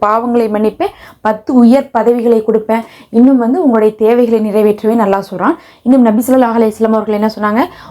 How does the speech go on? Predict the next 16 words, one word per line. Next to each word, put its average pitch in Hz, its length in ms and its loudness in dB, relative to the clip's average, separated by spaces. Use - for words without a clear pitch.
"உங்களுக்கு 247 520 2
நான் 226 180 2
மறுமையில 240 420 2
பரிந்துரைப்பேன், 226 640 0
உங்களுக்கு 240 400 0
சொர்க்கத்தை 254 420 0
வாங்கி 220 280 -2
தர்றதுக்காக 214 520 -4
நான் 254 260 -2
அல்லாஹ் 220 220 -2
இடத்துல 208 300 -4
மன்றாடுவேன்னு" 196 580 -2
சொல்றாங்க. 180 340 -4
இது 226 260 2
எல்லாத்துக்கும் 233 520 0
மேல 208 200 0